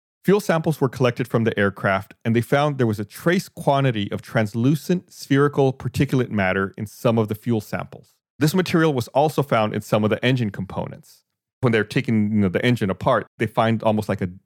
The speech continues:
a dust in some of the parts. And, you know, when they find it in the fuel and they look at it under a microscope,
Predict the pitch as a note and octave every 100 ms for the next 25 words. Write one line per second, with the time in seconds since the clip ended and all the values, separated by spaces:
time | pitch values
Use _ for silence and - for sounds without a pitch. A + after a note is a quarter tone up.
0 | _ G#2 F2 B2 G2 - - - G2+ -
1 | F2+ F2 E2+ D#2+ - - G#2 G2 F#2+ G2
2 | - _ _ A2 G2+ A2+ G#2+ G#2 F2 -
3 | C#3+ C#3 C3 B2+ G#2+ G#2+ C#3 C#3 A#2 G#2+
4 | G2+ G#2 C3+ B2+ - G2 -